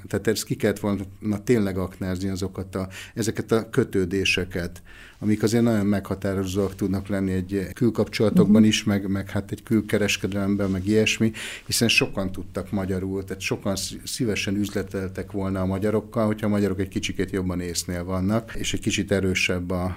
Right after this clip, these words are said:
Speaker 1: a magyar érdekeknek a képviselete Mongóliában. Ehhez képest bezárták a követséget, és eladták az épületet, ami a város egyik le-, tehát ez
Speaker 2: Mhm.
Speaker 1: olyan, mint hogyha eladták volna a, a,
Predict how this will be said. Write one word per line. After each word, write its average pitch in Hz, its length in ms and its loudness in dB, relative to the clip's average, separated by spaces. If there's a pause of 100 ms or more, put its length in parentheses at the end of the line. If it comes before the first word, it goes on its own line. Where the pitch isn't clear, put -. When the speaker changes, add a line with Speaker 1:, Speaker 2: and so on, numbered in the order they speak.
Speaker 1:
a 92 40 -4
magyar 98 280 0
érdekeknek 92 640 -2
a - 40 -4
képviselete 98 680 2
Mongóliában. 120 800 6 (460)
Ehhez 123 220 2
képest 110 300 0
bezárták 107 560 2
a 101 200 0 (240)
követséget, 131 800 4
és - 200 -2
eladták 104 480 0
az 98 120 -2
épületet, 95 640 0
ami 104 260 0 (140)
a 101 220 -6
város 104 400 -2
egyik 98 300 -2
le-, 107 160 -2
tehát 104 200 4
ez 90 60 10
Speaker 2:
Mhm. 104 80 10
Speaker 1:
olyan, 107 120 8
mint 101 140 0
hogyha 107 220 0
eladták 95 500 0
volna 98 420 0
a, 95 220 -4
a, 95 80 -4